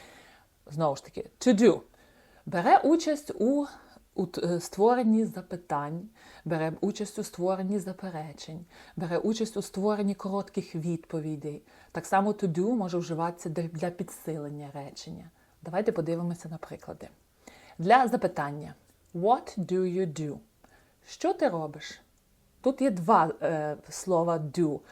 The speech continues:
Одне вживається як, е, допоміжне, а друге як смислове. What do you do? Перше це є допоміжне. Що ти робиш? І воно не має значення. Ми не перекладаємо там, "Що робиш, ти робиш". Перше слово не перекладається, тому що воно допоміжне.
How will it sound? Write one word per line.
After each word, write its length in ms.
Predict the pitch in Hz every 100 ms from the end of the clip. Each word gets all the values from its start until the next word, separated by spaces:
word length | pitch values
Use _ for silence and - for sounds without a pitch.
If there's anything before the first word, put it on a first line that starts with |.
| - -
Одне 280 | 165 175 165
вживається 600 | 160 156 151 147 - 151
як, 240 | 143 -
е, 300 | - 151 147 143 -
допоміжне, 640 | 151 160 156 156 226 370 -
а 80 | 175
друге 320 | 147 247 320
як 180 | 220 220
смислове. 520 | - 208 - 160 147 - - _ _
What 480 | 165 175 226 - -
do 280 | 147 180 170
you 300 | 165 180 226 202
do? 220 | 269 185 - _ - _ _
Перше 380 | 165 165 - 226
це 140 | 175
є 60 | 170
допоміжне. 600 | 165 165 156 151 147 147
Що 200 | - -
ти 120 | 330 226
робиш? 440 | 143 143 - -
І 60 | 175
воно 180 | 180 196
не 80 |
має 180 | 208 220
значення. 500 | 196 214 202 - 165
Ми 140 | 165 214
не 100 | 220
перекладаємо 600 | 196 - 202 233 214 170 - - - -
там, 240 | 175 151
"Що 560 | - - 202 220 311 -
робиш, 420 | 180 214 247 254
ти 200 | - 226
робиш". 540 | 175 151 135 - - - _ _ _ _ -
Перше 300 | 190 190 208
слово 280 | 208 190 180
не 120 | 165
перекладається, 600 | 156 156 170 196 233 226
тому 260 | 190 175
що 180 | 175 -
воно 220 | 180 175
допоміжне. 680 | 165 170 160 160 147 139 135